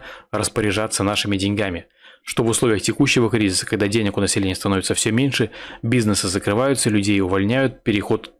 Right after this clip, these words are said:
к экономии и умному потреблению очень важны.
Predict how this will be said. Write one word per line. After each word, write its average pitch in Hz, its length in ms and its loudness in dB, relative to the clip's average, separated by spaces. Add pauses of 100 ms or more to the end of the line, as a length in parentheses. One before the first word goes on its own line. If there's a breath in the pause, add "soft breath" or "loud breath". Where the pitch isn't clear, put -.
к - 80 -6
экономии 104 640 0 (240 loud breath)
и 123 60 2
умному 104 360 4
потреблению 113 600 0 (240 loud breath)
очень 107 360 0
важны. 104 440 -2